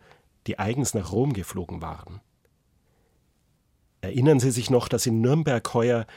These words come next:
der evangelische Kirchentag stattfand? Die gelb-grünen Schals waren überall in der Stadt zu sehen. Und dass Anfang August eins Komma fünf Millionen Jugendliche nach Lissabon kamen und sich mit Franziskus beim Weltjugendtag trafen.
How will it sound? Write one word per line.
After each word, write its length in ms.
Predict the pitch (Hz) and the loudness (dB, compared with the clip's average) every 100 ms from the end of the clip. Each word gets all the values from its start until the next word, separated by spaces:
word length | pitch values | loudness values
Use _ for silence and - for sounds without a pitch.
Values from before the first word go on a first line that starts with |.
| - | -8
der 140 | 110 117 | -6 -4
evangelische 640 | - 113 117 135 127 120 | -2 0 2 2 0 -2
Kirchentag 580 | - 185 - - 98 - | 0 0 -2 -4 -4 -4
stattfand? 640 | - - - 95 82 - _ - _ _ _ _ _ _ - | -6 -8 -8 -8 -10 -16 _ -20 _ _ _ _ _ _ -8
Die 80 | 101 | 0
gelb-grünen 640 | 120 156 - - 156 165 | 4 2 2 0 4 4
Schals 540 | 117 113 117 151 - - - - - | 4 2 2 0 -2 -6 -12 -18 -2
waren 360 | 113 117 120 - | 0 2 0 0
überall 380 | 170 202 180 131 | 0 0 2 2
in 120 | 131 | 2
der 100 | 117 | 0
Stadt 260 | 107 123 - | -2 -4 -4
zu 120 | - | -4
sehen. 440 | 104 113 135 87 - _ _ _ _ _ _ _ _ _ _ _ | -2 -2 -4 -6 -8 _ _ _ _ _ _ _ _ _ _ _
Und 140 | 139 143 | 0 2
dass 100 | 135 | 2
Anfang 420 | - 190 185 160 | 2 2 2 4
August 560 | 123 107 165 - - - - _ _ | 2 2 0 -2 -6 -12 -20 _ _
eins 340 | - 165 214 - | -2 0 0 -2
Komma 260 | 156 131 | 0 0
fünf 360 | 113 165 185 - | 0 0 -2 2
Millionen 460 | 127 120 139 135 104 | 2 4 4 4 4
Jugendliche 640 | 143 180 160 151 - 135 | 2 2 0 0 -2 0
nach 240 | 123 110 | 0 0
Lissabon 500 | 156 185 185 - 101 | 0 0 0 0 -2
kamen 460 | 98 107 101 101 92 - _ _ _ _ _ - | -2 -4 -2 -2 -4 -10 _ _ _ _ _ -2
und 120 | 120 | 0
sich 200 | 117 127 | 2 0
mit 160 | 123 - | 0 -2
Franziskus 680 | 107 101 - 165 - 147 - | -2 -2 0 -2 -2 -2 0
beim 220 | 123 117 | 0 2
Weltjugendtag 800 | 110 - 180 185 - 92 - - | 0 0 -2 0 -4 -6 -10 -12
trafen. 500 | - 80 - - | -10 -8 -8 -12